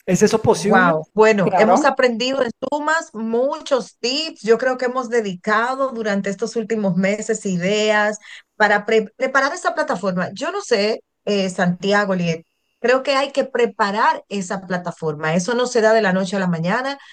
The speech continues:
Speaker 2: no
Speaker 3: Total.
Speaker 2: cae como una casualidad. Usted tiene que prepararse para que el dinero empiece a trabajar para ti. Como a-, decimos en Sumas, aquí no creemos en los efectos express,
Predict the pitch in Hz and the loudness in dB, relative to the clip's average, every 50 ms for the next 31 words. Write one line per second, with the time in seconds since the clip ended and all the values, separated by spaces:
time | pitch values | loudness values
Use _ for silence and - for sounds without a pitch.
0 | - _ - 196 226 233 - - 226 220 220 220 220 202 185 190 196 196 190 185 | -14 _ 2 4 4 4 4 4 4 4 4 2 0 -2 -2 0 0 -2 -2 -2
1 | - 185 175 - 196 185 175 170 165 165 170 185 247 320 330 - - - - - | -2 -6 -6 -4 -2 -2 -2 -2 -2 0 0 0 0 0 -2 -6 -16 -20 -20 -20
2 | _ _ - 214 - - 220 202 240 247 254 247 254 233 - - - 226 220 220 | _ _ -6 -2 0 -2 -2 -2 -4 -6 -4 -4 -4 -4 -4 -4 0 2 2 2
3 | 208 180 - 196 185 180 175 175 196 208 202 196 190 180 170 165 165 - - - | 2 0 0 0 2 2 2 2 2 2 2 2 2 0 -2 -4 -6 -8 -6 -4
4 | 175 165 170 175 170 - 202 202 202 190 - - 254 262 277 302 320 302 294 262 | -2 -2 -2 -4 -4 -2 -2 0 0 -2 -4 -2 -2 0 0 -2 -4 -6 -6 -4
5 | 220 208 208 202 196 180 180 180 180 180 175 175 190 202 208 233 262 294 285 - | -2 -2 0 0 2 2 2 4 4 2 2 0 0 0 2 2 0 -2 -4 -6
6 | 202 180 170 165 175 175 160 160 160 147 165 160 160 156 - 175 165 156 151 - | -4 -4 -4 -4 -4 -4 -2 -2 -2 -2 -2 -2 -4 -4 -4 -2 -2 -2 -4 -6
7 | - 147 143 156 _ _ _ _ _ _ _ _ - - 220 220 220 226 226 202 | -8 -8 -8 -10 _ _ _ _ _ _ _ _ 2 4 4 6 6 6 6 6
8 | 196 185 202 214 202 240 233 220 220 - 214 190 190 - - - 302 302 320 320 | 4 4 2 0 2 0 0 -2 -2 -2 -2 -2 -2 -2 -4 -4 -2 -2 -2 -4
9 | 320 - - _ _ _ - _ _ _ - 196 196 175 185 240 254 277 254 254 | -4 -6 -12 _ _ _ -20 _ _ _ -4 -4 -4 -2 0 0 0 0 2 0
10 | 247 240 240 226 226 220 220 226 226 214 220 208 208 202 202 202 190 185 180 175 | 0 0 2 2 2 2 2 0 -2 -2 -2 -2 -2 0 2 2 2 2 2 0
11 | 175 175 - - 185 175 - 202 190 180 - 214 185 185 196 180 - - - - | -2 -6 -6 -6 -6 -4 -2 -4 -4 -4 -4 -4 -4 -2 -4 -6 -6 -8 -2 2
12 | 214 220 254 294 294 - - - - _ | 2 4 2 2 -2 -6 -12 -16 -20 _